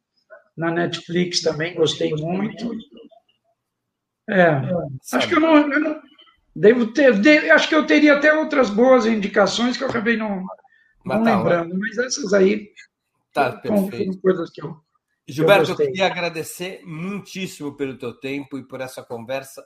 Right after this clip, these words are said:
Speaker 2: absolutamente, é, informativa e necessária. Obri-, e necessária. Obrigada, obrigado pela oportunidade que você deu aos nossos espectadores, às nossas espectadoras e a mim mesmo.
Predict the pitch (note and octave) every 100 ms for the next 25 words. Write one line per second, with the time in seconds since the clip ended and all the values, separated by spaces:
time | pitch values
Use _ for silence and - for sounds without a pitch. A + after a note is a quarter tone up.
0 | _ G#3 A3 E3+ - F3 F3+ - C3 C#3+
1 | D#3+ D#3 D3+ D3 - - _ - B2+ B2+
2 | D3 C#3 - F3 D3+ C3 - - D#3+ E3+
3 | C#3 D#3 D3+ C#3+ C#3+ C#3+ C3 - G#2+ G#2
4 | G#2+ _ _ - C#3 D#3+ D3 C#3 C#3 C3+
5 | C3 B2 A2 C3+ C#3+ C#3+ D#3+ E3+ E3 D#3
6 | - _ - - B2+ C3 E3+ E3+ E3 D#3+
7 | D3+ C#3 D3 B2 C3+ D3 D3 C3 - B2+
8 | - A2+ B2+ C#3 C#3 _ _ _ B2 G#2+
9 | A#2+ C3 - A#2 - A#2 - G#2+ B2 C#3+
10 | C#3+ A#2 G#2+ A2 B2 C3 - A#2 A2 B2
11 | - F#2+ - C3 C3 C3+ C3+ - _ _
12 | - C#3 C#3 D3+ A#2 A#2 G#2+